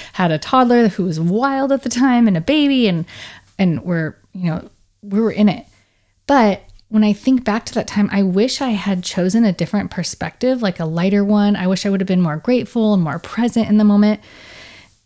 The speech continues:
And almost like, I think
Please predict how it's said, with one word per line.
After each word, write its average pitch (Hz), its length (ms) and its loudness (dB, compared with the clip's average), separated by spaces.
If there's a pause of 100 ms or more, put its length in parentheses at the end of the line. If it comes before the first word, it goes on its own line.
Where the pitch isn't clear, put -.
And 180 420 2 (920)
almost 214 300 4
like, - 300 -4 (880)
I 185 100 -4
think 240 340 -2